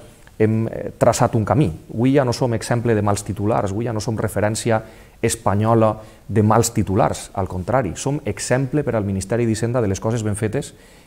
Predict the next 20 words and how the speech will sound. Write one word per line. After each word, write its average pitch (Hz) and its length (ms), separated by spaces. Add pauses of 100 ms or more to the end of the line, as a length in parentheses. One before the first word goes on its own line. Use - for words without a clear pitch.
(100)
i - 80
això 90 180
es - 80
tradueix 104 380
també 95 320 (440)
en 101 100
indicadors 95 500
econòmics 98 460
de 92 100
la 82 60
macroeconomia. 92 680 (480)
Les 101 160
millors 110 320
dades 104 220
d'atur 90 260
des 90 160
del 87 120
dos 85 140
mil 92 140
quatre 117 320